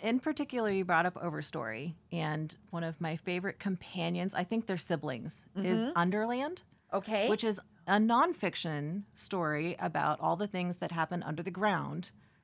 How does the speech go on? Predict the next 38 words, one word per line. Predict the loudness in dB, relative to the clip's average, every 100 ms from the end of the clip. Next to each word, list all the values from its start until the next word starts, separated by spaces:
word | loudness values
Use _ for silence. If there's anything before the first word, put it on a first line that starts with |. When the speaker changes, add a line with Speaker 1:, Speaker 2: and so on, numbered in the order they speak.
| _ _ _ _ -10
Speaker 1:
similar | -4 -2 0 0
to | -2 -2 0 0 -2 -2
Overstory | -2 -2 -4 -2 0 -2 -2
being | -2 -2 -2 -2 -4 -2
that | 0
Speaker 2:
About | 2 0 -2
trees. | -4 -2 0
Speaker 1:
about | 2 4 4
trees. | 0 -2 0 0 2
Speaker 2:
Yes. | 0
Speaker 1:
This | 0 -4 -4
is | -4
the | -4
roots | -4 -4 -4
and | -2
the |
bugs | 2 2 2 0
and | 0 0 0
the | 0 0 -2 -10 -10
decay | -8 -4 -2 0 0 -2 -2
and | -4
all | -4 -4
of | -4
those | -4 -4
things. | -4 -4 -6 -4
And | -2
Speaker 2:
Right. | 0
Speaker 1:
while | 2 2
it's | 0 0
nonfiction, | 2 2 0 -6 -6 -4 -4 -4 -6 -12 -4
it | -2 -2 -2
reads | 0 2 0 -2
beautifully | 0 2 2 0 -4 -2
like | -4 -6
a |
fiction | -10 -6 -6 -4
novel. | -6 -8 -10 -12 -8
Speaker 2:
Uh-huh. | -8 -2 -2 -2